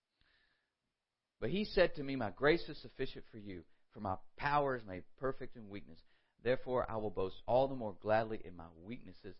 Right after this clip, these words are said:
so that Christ's power may rest on me." It's not whether we have weaknesses or failings like Paul or David or any others. Do we bring our weaknesses before God and say, "God,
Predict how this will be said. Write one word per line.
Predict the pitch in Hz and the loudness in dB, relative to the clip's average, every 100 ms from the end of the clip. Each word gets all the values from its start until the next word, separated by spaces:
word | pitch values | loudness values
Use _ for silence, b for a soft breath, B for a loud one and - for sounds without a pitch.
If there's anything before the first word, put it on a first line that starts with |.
| - _ _ | -18 _ _
so | 87 | -16
that | - - | -14 -12
Christ's | - 131 147 - - - | 2 2 2 -2 -12 -16
power | - 123 104 82 - - _ | -4 0 2 0 -6 -18 _
may | 92 | -12
rest | 82 101 113 - | -2 2 2 0
on | 98 95 | -8 -8
me." | 90 - - _ | -10 -12 -20 _
It's | - - | -8 2
not | 269 175 | 2 6
whether | 175 160 | 6 6
we | 147 | 4
have | 147 110 | 4 4
weaknesses | 123 185 151 - 120 | 4 2 0 -6 -4
or | 110 - | -4 2
failings | 160 220 147 160 156 | 6 6 4 -2 4
like | 113 101 - | 4 4 4
Paul | 160 175 170 | 6 8 6
or | 101 b b - | 2 b b 4
David | 151 175 185 190 | 8 8 6 4
or | 101 - - - - | 2 -2 -12 -16 -8
any | 170 156 | -6 2
others. | 160 202 196 - - - _ _ _ _ _ _ _ _ _ _ _ _ _ _ _ _ _ _ _ | 4 4 2 -2 -14 -20 _ _ _ _ _ _ _ _ _ _ _ _ _ _ _ _ _ _ _
Do | 202 | 2
we | 196 | 4
bring | 196 302 311 | 8 6 10
our | 180 | 10
weaknesses | 170 254 214 180 185 | 10 8 6 0 0
before | - 151 190 180 | 0 0 4 4
God | 147 185 180 | 10 10 10
and | 160 | 6
say, | - 143 | 2 4
"God, | 175 175 | 8 8